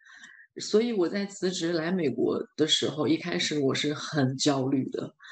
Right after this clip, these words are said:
我，我来到一个全新的环境，我不知道我以后能做什么，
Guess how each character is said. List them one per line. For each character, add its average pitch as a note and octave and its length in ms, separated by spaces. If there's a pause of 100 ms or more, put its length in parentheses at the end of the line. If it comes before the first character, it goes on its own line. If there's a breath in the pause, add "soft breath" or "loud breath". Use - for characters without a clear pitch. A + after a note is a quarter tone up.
(240 loud breath)
我， D3 380
我 D#3 140
来 D3+ 160
到 G3+ 160
一 F3+ 60
个 F#3 100
全 D#3 240
新 F#3 160
的 F3 100
环 C#3 220
境， E3 220
我 C3+ 100
不 C3 120
知 E3 140
道 D#3+ 460 (320 soft breath)
我 D3 280
以 D3+ 200
后 D3 400 (100)
能 D3 240
做 E3 220
什 D3 200
么， - 160